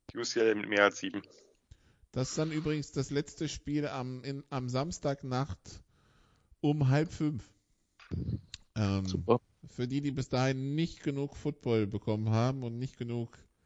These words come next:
Speaker 2: äh, vielleicht überschaubar guten Football, aber ja. Also,
Speaker 3: Ja.
Speaker 2: das
Speaker 3: Oder anderweitige Schmerzen.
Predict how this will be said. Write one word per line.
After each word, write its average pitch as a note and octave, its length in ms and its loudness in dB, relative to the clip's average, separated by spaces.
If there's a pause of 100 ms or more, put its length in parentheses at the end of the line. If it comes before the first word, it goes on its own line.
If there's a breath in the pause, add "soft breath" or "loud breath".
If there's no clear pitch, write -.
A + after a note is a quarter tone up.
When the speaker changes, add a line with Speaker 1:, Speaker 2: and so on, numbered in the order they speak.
(640)
Speaker 2:
äh, G#2 760 2 (800)
vielleicht A2 200 0
überschaubar B2 460 0
guten D3+ 260 -6
Football, B2 500 -2
aber A#2 340 0
ja. F#2 160 0 (540)
Also, B2+ 500 2
Speaker 3:
Ja. C3+ 80 4
Speaker 2:
das - 480 -2
Speaker 3:
Oder B2+ 160 12
anderweitige B2 520 10
Schmerzen. A2 520 2